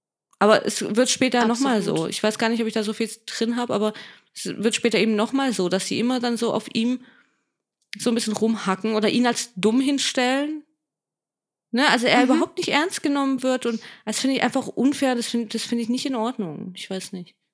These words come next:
Speaker 1: Da tut er mir wirklich leid und da hat er noch mal viel mehr Sympathiepunkte bei mir bekommen. Ich mag ihn schon wieder viel, viel, viel, viel mehr als am Anfang.
Speaker 2: Geht mir
Speaker 1: Wirklich.
Speaker 2: auch so. Ja.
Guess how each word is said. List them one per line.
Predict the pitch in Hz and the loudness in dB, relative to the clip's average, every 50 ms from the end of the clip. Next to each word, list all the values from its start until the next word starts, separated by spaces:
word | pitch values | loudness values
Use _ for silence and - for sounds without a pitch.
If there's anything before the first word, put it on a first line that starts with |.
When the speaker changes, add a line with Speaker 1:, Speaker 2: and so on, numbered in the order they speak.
| _ - | _ -6
Speaker 1:
Da | 208 | -4
tut | 202 240 233 | -2 0 2
er | 254 | 2
mir | 247 220 | 2 2
wirklich | 247 - 277 240 | 0 0 0 0
leid | - 226 226 233 - | 2 2 2 2 2
und | 220 | 0
da | 214 214 | 0 0
hat | 220 - | 0 0
er | 208 | 0
noch | 208 220 | -2 0
mal | 208 220 208 202 - - - - - _ | 0 -2 -4 -4 -6 -14 -20 -20 -20 _
viel | - - - 262 | -2 2 2 4
mehr | 247 247 240 | 4 4 0
Sympathiepunkte | 240 208 - 226 220 - 233 214 - 226 208 - 208 | 0 0 -2 -2 0 0 -4 -2 -2 -2 0 0 0
bei | 208 196 | 2 2
mir | 202 208 208 196 | 2 2 0 0
bekommen. | 196 202 - 214 208 | -2 -2 -4 -4 -4
Ich | 208 208 | -2 -2
mag | 208 202 - | -4 -4 -4
ihn | 202 | -4
schon | - 214 | -4 -4
wieder | 196 190 190 | -2 -4 -4
viel, | - - - 226 226 | -4 -2 -2 -2 -2
viel, | 220 - - 220 208 | 0 -2 -2 -4 -4
viel, | - - - 233 226 214 | -4 -4 -2 -2 -2 -2
viel | - - 208 208 | -2 -2 -2 0
mehr | 196 185 180 175 170 180 - _ _ _ _ _ _ _ _ _ _ _ _ _ _ _ | 0 0 -2 -2 -4 -6 -10 _ _ _ _ _ _ _ _ _ _ _ _ _ _ _
als | - 185 190 190 202 | -4 -4 -2 0 0
am | 180 | 2
Anfang. | 170 156 170 175 - 175 170 170 175 165 _ - | 2 2 0 0 -4 -6 -6 -6 -8 -12 _ -6
Speaker 2:
Geht | - 277 | -4 -4
mir | 269 262 | -2 0
Speaker 1:
Wirklich. | 254 240 240 | 0 0 0
Speaker 2:
auch | 240 247 247 | -2 -2 -4
so. | - - - 226 214 214 220 220 _ _ _ _ _ _ _ _ _ - | -6 -8 -8 -8 -8 -8 -10 -12 _ _ _ _ _ _ _ _ _ -4
Ja. | 262 254 254 233 | -2 -2 -2 -4